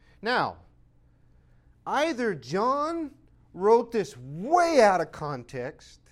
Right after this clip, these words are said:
and maybe a little piece of the scroll earlier fell off and somehow got glued here, because basically, let me take a step back. Jesus is kinda saying, "Hey, when you see this, get ready."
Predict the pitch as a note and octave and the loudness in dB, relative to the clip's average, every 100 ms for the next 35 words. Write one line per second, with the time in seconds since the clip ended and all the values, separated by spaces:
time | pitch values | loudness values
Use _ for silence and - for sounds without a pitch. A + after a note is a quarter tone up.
0 | _ _ _ _ _ _ _ _ _ F3+ | _ _ _ _ _ _ _ _ _ -4
1 | G3+ C#4+ C#4 B3+ G#3 A#3+ D#4 - B3 D4+ | -2 -2 0 0 2 0 -2 -6 -4 -4
2 | C4+ G#3 E3+ - - G3 G#3+ B3+ D4+ D4+ | -4 -6 -6 -8 -8 -2 0 0 -2 -6
3 | - _ _ _ _ _ _ _ _ - | -10 _ _ _ _ _ _ _ _ -6
4 | G3 A#3+ C#4 C#4+ D#4 D#4 - - - _ | -4 -2 -2 -4 -6 -8 -14 -20 -20 _
5 | _ - A3+ A#3+ A3 A#3+ D4 G#3 F3 - | _ -2 0 0 0 0 -2 -4 -10 -8
6 | A#3+ A#3 A#3+ F#3 G3+ D3+ C#3 F#3 A#3 C#4 | -6 -4 -4 -2 -2 -2 -6 -4 -2 -4
7 | G3 F#3+ C4 E4 D#4+ C4+ _ _ _ _ | -6 -8 -8 -8 -10 -14 _ _ _ _
8 | _ _ _ _ G3 C4 B3+ - E4+ D#4+ | _ _ _ _ -8 -6 -4 -2 -4 -4
9 | D#4 A#3+ A#3 B3+ - _ _ _ _ _ | -8 -6 -6 -8 -18 _ _ _ _ _
10 | - F3+ F#3 F#3+ F#3+ F#3 D3 F3 F3 A#3+ | -20 -18 -10 -8 -6 -6 -6 -8 -4 -4
11 | D3 - _ _ _ _ - F#3 C4+ C#4 | -6 -10 _ _ _ _ -18 -10 -8 -8
12 | B3 F#3+ - G3 B3 A#3 - G#3+ E3 G3+ | -10 -12 -12 -8 -8 -6 -8 -8 -6 -8
13 | G3 F#3 F3 D3 - F#3+ G#3 A3+ - E3+ | -8 -10 -10 -12 -12 -14 -12 -12 -14 -14
14 | E3 C#3+ D3 A3+ | -12 -12 -14 -16